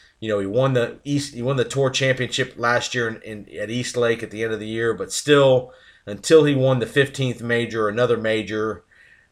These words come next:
there was always gonna be those questions, could he ever do it again at the highest of levels? And boy, did Tiger Woods deliver.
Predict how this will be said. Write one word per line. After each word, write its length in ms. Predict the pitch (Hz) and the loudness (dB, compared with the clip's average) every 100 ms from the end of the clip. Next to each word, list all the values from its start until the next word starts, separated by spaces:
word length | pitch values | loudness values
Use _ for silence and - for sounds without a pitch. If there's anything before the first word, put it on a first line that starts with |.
| _ _ _ - | _ _ _ -4
there 120 | 113 | -2
was 120 | 110 | 2
always 300 | 120 123 113 | 6 6 6
gonna 120 | 113 | 0
be 120 | 113 113 | -2 0
those 200 | 110 - | 0 -2
questions, 460 | - 113 - 101 | 0 0 0 -8
could 160 | - 104 | -6 -2
he 140 | 98 | 0
ever 180 | 110 107 | 0 0
do 220 | 95 110 | -4 -4
it 60 | 101 | -4
again 240 | 92 107 | -4 -4
at 100 | 98 | -6
the 80 | - | -8
highest 520 | - 110 107 101 - | -6 0 2 0 -2
of 200 | - 98 | -10 -10
levels? 640 | 98 110 104 101 101 - - _ _ _ _ | -2 0 0 -2 -6 -10 -16 _ _ _ _
And 200 | - 98 | -16 -10
boy, 240 | 87 113 113 | -2 2 2
did 160 | 95 | 0
Tiger 380 | - 110 117 107 | -4 -2 0 -2
Woods 260 | 101 104 92 | -2 -4 -4
deliver. 580 | 98 95 90 80 76 | -10 -6 -6 -8 -16